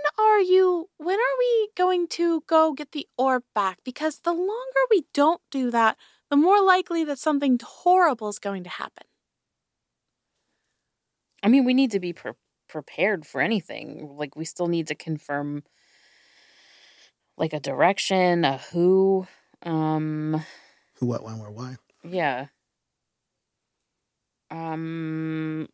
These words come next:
Speaker 2: like, I guess.
Speaker 3: So for safety, it probably went south. So, Saltspire or, um, what's the other one?
Speaker 1: Ocean Guard.
Speaker 3: Ocean Guard.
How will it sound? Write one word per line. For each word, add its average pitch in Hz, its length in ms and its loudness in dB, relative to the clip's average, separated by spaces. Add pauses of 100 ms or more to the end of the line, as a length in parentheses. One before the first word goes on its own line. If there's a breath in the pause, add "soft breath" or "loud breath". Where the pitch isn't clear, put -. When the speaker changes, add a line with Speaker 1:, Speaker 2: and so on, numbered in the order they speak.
Speaker 2:
like, - 240 -16
I 160 100 -16
guess. - 540 -4 (2750)
Speaker 3:
So - 200 -8
for 123 140 -8
safety, 151 440 -4
it - 120 -14
probably 117 360 -4
went 98 200 -14
south. - 440 -10 (1200)
So, - 600 -12 (1120)
Saltspire 104 880 -10 (880)
or, 87 420 -4 (1400)
um, - 400 -18 (1200)
what's - 180 -20
the - 100 -20
other - 160 -20
one? - 320 -16
Speaker 1:
Ocean 202 200 -14
Guard. 202 200 -12
Speaker 3:
Ocean 127 280 -4
Guard. - 240 -16